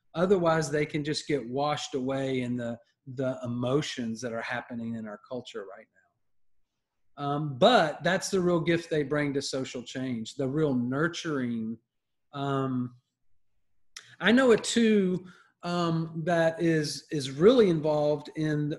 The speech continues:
um, uh, the Black Lives Matter movement. And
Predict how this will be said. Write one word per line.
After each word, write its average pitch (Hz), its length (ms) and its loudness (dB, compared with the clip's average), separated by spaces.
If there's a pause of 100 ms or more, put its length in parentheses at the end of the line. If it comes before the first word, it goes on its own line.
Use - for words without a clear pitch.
um, 135 540 -4 (240)
uh, 143 140 -10
the 139 120 -2
Black 151 360 -2
Lives 135 380 -4
Matter 156 380 -2
movement. 131 540 -2 (460)
And 160 200 -2